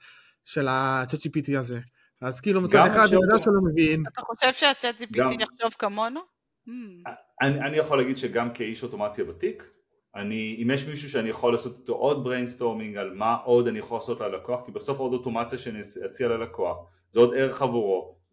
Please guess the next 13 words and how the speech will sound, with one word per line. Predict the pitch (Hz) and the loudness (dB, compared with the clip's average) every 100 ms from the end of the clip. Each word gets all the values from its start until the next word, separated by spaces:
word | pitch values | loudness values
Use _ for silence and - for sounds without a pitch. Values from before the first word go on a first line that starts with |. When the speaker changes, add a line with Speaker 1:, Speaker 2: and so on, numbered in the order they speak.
| 92 | -10
Speaker 2:
ועוד | 107 120 139 131 | -2 2 2 2
מכירה | 127 135 131 131 | -4 -2 0 0
בשבילי, | 127 185 226 190 - - | 0 0 0 -2 -6 -12
אגב | 120 135 120 | -6 -4 -2
ריטנשן, | 113 110 139 135 101 82 85 | -4 -4 -2 -2 -6 -14 -20
זאת | - | -20
אומרת, | 95 95 95 95 98 | -12 -4 -2 -2 -6
אני | 98 | -12
יכול | - 117 | -4 -2
לקחת | 110 120 117 110 | 0 -2 -8 -12
לקוח | 107 165 147 | -6 -6 -4
ולהגדיל | 113 101 95 92 147 | -2 -2 -4 -6 -4
לו | 131 117 | -2 -2